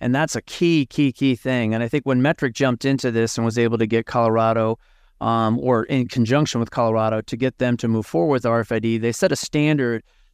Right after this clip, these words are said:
so that now all the states that Metric's actively working in are using these tags. And what people are realizing is if they take the time is that this technology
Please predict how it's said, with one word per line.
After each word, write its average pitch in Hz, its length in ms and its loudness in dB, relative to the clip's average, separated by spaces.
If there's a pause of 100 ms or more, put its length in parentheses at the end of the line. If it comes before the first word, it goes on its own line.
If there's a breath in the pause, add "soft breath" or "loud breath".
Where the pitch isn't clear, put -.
so 127 160 -2
that 120 160 0
now 123 340 0
all 151 260 0
the 131 100 2
states - 340 -2
that - 100 -4
Metric's 117 440 -4
actively 117 440 -2
working 113 400 0
in 113 160 0
are 113 60 -2
using 110 400 -2
these 104 180 -2
tags. 113 580 -4 (160)
And 147 220 0
what 170 180 2
people 208 240 0
are 170 80 4
realizing 127 600 2
is 117 120 0
if 117 60 -10
they 117 140 2
take 131 240 0
the 120 100 -2
time 120 480 0
is 113 220 -6
that 110 160 -4
this 110 200 -4
technology 139 720 -2